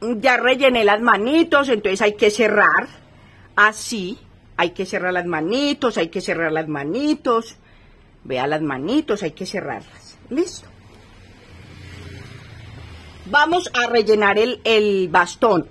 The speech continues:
Hay que irlo rellenando de a poquito, de a poquito. No lo llenen mucho porque se les hace una bola por allá en la mitad. Y ahí no son capaces de, de llenarlo bien. Eso le queda como con celulitis.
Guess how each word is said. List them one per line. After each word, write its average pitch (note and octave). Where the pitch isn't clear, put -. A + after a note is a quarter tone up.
Hay C4
que D4
irlo D4
rellenando B3+
de A3
a C4+
poquito, B3+
de E3+
a F3
poquito. F3
No A#3+
lo C4+
llenen C#4+
mucho D#4+
porque A#3
se A#3
les G#3+
hace G#3
una C4+
bola C4
por G3+
allá F#3
en F#3+
la A#3+
mitad. C4+
Y A3+
ahí A3
no A#3+
son B3+
capaces B3
de, F#3
de G3+
llenarlo G3+
bien. G3+
Eso C4+
le C4
queda G3+
como A#3+
con G3
celulitis. F#3